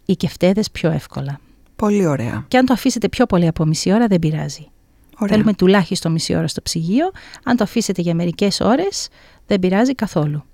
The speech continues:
Speaker 2: Δηλαδή, μπορούμε να το φτιάξουμε το πρωί και να το μαγειρέψουμε το μεσημέρι;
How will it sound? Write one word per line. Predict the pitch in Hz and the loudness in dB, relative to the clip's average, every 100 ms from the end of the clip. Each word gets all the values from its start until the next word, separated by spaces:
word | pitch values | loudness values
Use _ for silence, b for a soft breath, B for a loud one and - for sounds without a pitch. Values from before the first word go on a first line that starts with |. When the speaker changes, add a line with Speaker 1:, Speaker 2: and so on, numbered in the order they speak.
| - | -10
Speaker 2:
Δηλαδή, | - 175 175 | 0 2 2
μπορούμε | 180 170 | 2 2
να | 165 | 2
το | |
φτιάξουμε | 165 175 - 175 | 0 -2 0 -2
το | 160 | 0
πρωί | - 151 | 0 0
και | 160 | 2
να | 165 | 2
το | 151 - 151 139 - - | 0 -2 -4 -2 -4 -4
μαγειρέψουμε | - 160 147 - - 151 | -4 -2 -2 -4 -2 -2
το | 147 | 0
μεσημέρι; | 151 - 156 139 226 170 | -2 -2 -2 -2 -2 -2